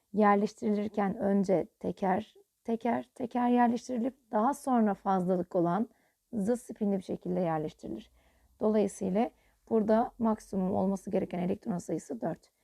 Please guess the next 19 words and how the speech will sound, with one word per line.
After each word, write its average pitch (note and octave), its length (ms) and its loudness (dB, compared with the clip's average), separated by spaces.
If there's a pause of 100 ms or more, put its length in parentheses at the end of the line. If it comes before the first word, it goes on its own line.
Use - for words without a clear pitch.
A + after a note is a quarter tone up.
(380)
Geri A#3 180 4
kalanları F#3 560 0
daha G3 200 0
öncesinde F#3 440 -2
ne G3 40 0
yapmış - 300 -6
olmamız F3+ 320 -2
gerekiyor? F3 400 -4
Zaten G#3 460 -4
doldurmuş G#3+ 400 -4
olmamız - 320 -8
gerekiyor. C4 440 -4 (1080)
Bunları G3+ 300 0
da F#3 60 0
yerleştirdiğimiz F#3 960 -2
zaman F#3+ 520 -4 (1700)
elektronumuzun G3 800 0
toplam G3+ 440 -4
sayısı A3 540 -2